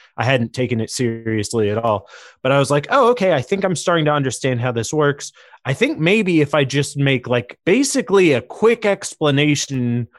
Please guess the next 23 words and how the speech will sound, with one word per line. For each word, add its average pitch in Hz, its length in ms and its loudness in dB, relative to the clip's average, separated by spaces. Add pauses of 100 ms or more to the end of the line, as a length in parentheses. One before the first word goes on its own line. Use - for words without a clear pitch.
(200)
of 127 160 0
it 127 100 4
on 113 160 0
TikTok, 160 520 -2
it 123 80 -4
might 120 200 -4
do 117 180 -2
well. 113 280 0
I 117 240 0
understand 127 640 -2
that, 117 160 -2
like, 110 320 -4 (220)
shorter 143 520 2
is 107 140 -2
better. 127 380 0
So 120 240 0
I 120 80 0
made, 156 240 0
like, 165 240 -2 (280)
basically 196 600 2
a 127 80 2
fifteen 180 580 -2
second 131 440 -2